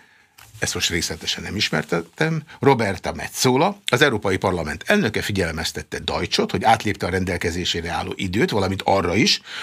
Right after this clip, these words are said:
hogy a személyes támadások nem illenek az Európai Parlament méltóságához. Magyar Péter még aznap este egy alig fél perces videót töltött fel a közösségi oldalára. De lehet, hogy másnap volt, tehát aznap vagy másnap, részletkérdés.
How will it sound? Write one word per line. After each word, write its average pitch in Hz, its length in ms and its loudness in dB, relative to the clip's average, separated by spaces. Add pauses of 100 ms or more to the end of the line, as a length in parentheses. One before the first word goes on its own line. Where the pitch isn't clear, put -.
(180)
hogy - 160 -4
a - 40 -4
személyes 185 600 4
támadások 101 720 2
nem 139 320 2
illenek 107 500 0
az - 120 -8
Európai 87 440 -4
Parlament - 680 -8
méltóságához. - 1080 -6 (800)
Magyar 101 400 2
Péter - 600 -2
még - 220 4
aznap 107 340 2
este 139 240 4
egy 123 100 2
alig 160 200 4
fél 247 240 2
perces 95 360 -2
videót 104 400 0
töltött 95 380 0
fel 92 120 0
a 78 40 -4
közösségi 90 580 0
oldalára. 92 580 -2 (600)
De 92 120 0
lehet, 92 160 -4
hogy 95 100 -6
másnap - 400 -10
volt, 107 140 -12
tehát 113 300 -2
aznap 90 180 -8
vagy - 140 -12
másnap, - 440 -8
részletkérdés. - 720 -6